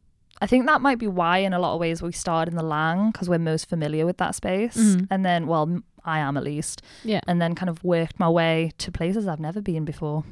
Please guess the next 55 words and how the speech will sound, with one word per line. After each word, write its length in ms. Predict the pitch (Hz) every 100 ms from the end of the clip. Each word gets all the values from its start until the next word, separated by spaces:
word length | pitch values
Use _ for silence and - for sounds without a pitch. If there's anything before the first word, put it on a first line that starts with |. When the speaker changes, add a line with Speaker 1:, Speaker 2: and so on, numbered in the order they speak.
| - -
Speaker 2:
Yeah. 680 | 247 311 320 269 202 180 180 -
Like, 180 | 226
you 100 | 226
said 140 | 220 269
you 40 |
hadn't 140 | 277 254
been 180 | 240 208
in, 120 | 190 - -
in 180 | 202 196
the 180 | 185 175
cathedral 640 | 185 208 220 233 175 185 -
for 80 | -
a 60 | 185
while 260 | 175 165 165
as 80 |
Speaker 1:
No, 60 | 180
Speaker 2:
well. 240 | 170 170
Speaker 1:
years. 460 | 175 175 156 147 -
Not 140 | 180 -
since 200 | 185 170
I 20 |
was 100 | 165
a 60 |
child. 540 | - - 160 156 156 160 - - - -
Speaker 2:
See, 220 | - 302
I'm 180 | - 285
not 140 | 294 233
religious, 420 | 240 220 247 -
but 180 | - 220
I 60 | 214 -
do 180 | 226
love 300 | 214 196 208
a 80 | 202
church. 500 | - 180 190 - -
Speaker 1:
Oh, 40 | 208
Speaker 2:
Like, 80 |
I'll 120 | 160 214
Speaker 1:
yeah. 40 |
Speaker 2:
just 180 | 220 -
walk 240 | 202 208
through 120 | - 214
that 140 | -
cathedral 460 | 214 - 175 202 190
all 200 | 185 185
the 80 |
time. 460 | 196 - 170 175 180 -
It's 200 | 208 -
just 240 | 196 -
nice. 400 | 165 156 170 175
It's 80 | -
just 140 | 196
a 40 | 190
really 180 | 180 180
nice 240 | 165 170
space. 500 | - 135 151 170 -